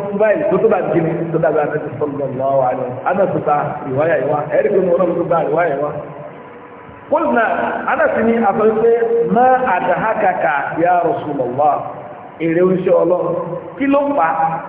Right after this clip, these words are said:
tá a rí ẹ tó rẹ́rìn? Qala, ó sọ pé, "Laqad unzilati alayya hanifan suratan."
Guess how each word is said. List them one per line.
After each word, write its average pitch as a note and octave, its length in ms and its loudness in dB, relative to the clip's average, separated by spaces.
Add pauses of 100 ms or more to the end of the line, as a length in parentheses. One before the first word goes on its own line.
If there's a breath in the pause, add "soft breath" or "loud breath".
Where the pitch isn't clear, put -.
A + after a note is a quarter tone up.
(100)
tá G3 160 0
a F#3 160 2
rí F#3+ 180 0
ẹ F3 200 6
tó G#3+ 220 4
rẹ́rìn? - 440 2 (1080)
Qala, F3 420 4 (300)
ó F3+ 140 -2
sọ E3 180 0
pé, F#3+ 200 0 (640)
"Laqad D#3 460 0 (120)
unzilati F#3 920 0
alayya F3 680 2
hanifan D#3+ 760 -2
suratan." D3+ 680 0